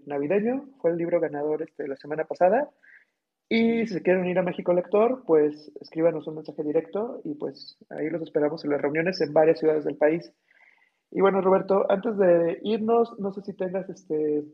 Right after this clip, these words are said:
algo que contarnos de alguna nueva presentación que vaya a haber estos días o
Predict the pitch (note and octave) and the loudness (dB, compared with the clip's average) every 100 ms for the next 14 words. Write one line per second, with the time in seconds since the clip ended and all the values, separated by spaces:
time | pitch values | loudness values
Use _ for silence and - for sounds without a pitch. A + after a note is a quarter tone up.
0 | - _ _ _ _ _ - F3+ F#3 F#3 | -20 _ _ _ _ _ -6 -2 -2 -2
1 | F#3+ F#3+ F3 F3+ E3+ D#3+ D#3 D#3+ E3+ D#3+ | -2 0 -2 -2 -2 0 -2 -4 -6 -6
2 | E3+ F3 E3 E3 D3+ D3+ D#3 E3 E3 D#3 | -6 -6 -6 -6 -8 -10 -10 -8 -2 0
3 | D#3 D3+ D3+ D3 F#3+ G#3 G3+ F#3+ F#3+ F#3+ | 2 0 -2 -8 -4 2 4 4 2 -4
4 | _ _ _ _ _ - F#3 G3 G3+ G3+ | _ _ _ _ _ -4 0 2 2 0
5 | G#3 A3+ - | -2 -4 -10